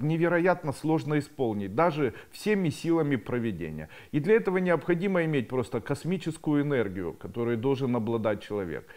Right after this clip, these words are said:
Потому что, намечтав себе глобально, женщина очень может ошибиться в дальнейшем. Поэтому мужчина мечты может оказаться муч-, мужчиной не мечты.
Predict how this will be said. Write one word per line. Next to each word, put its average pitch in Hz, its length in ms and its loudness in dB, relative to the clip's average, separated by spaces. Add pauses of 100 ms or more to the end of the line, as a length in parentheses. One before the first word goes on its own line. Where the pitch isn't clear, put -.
(300)
Потому 165 280 0
что, 175 340 4
намечтав 196 800 6
себе 151 340 4
глобально, 143 760 6 (100)
женщина 127 500 -2
очень 165 400 2
может 123 360 -2
ошибиться 127 500 -4
в 104 100 -6
дальнейшем. 76 540 -8
Поэтому 156 480 2 (380)
мужчина 175 440 0
мечты 165 420 -2
может 143 340 -2
оказаться 127 480 -2
муч-, 120 420 -2
мужчиной 120 540 -2
не 101 120 -4
мечты. 92 440 -12